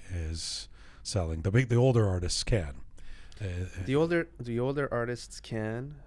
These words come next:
Speaker 2: um, and I, you know, Siavash Ghomeshi, Ebi, um, there are people that I live with. Siavash
Speaker 1: Hmm.
Speaker 2: Ghomeshi, I see him as one of my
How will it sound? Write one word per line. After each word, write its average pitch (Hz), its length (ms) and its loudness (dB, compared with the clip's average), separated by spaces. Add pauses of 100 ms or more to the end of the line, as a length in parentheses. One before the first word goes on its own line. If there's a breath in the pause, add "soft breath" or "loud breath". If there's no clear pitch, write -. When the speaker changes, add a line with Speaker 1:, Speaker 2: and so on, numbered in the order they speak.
Speaker 2:
um, 98 640 -4
and 95 460 -4 (520)
I, 92 180 -8 (200)
you 104 100 -6
know, 98 80 -6
Siavash 95 440 -8
Ghomeshi, 92 640 -8
Ebi, 92 440 -8 (300)
um, - 300 -12 (300)
there 95 120 -8
are 98 40 -8
people 101 380 -10
that 92 180 -10 (140)
I 92 160 -8 (1600)
live 101 520 -4
with. - 180 -12 (180)
Siavash - 320 -8
Speaker 1:
Hmm. - 140 -10
Speaker 2:
Ghomeshi, 98 240 -8
I 98 40 -10
see - 180 -14
him 98 100 -10
as 95 160 -12
one 95 220 -10
of 95 60 -8
my 95 120 -10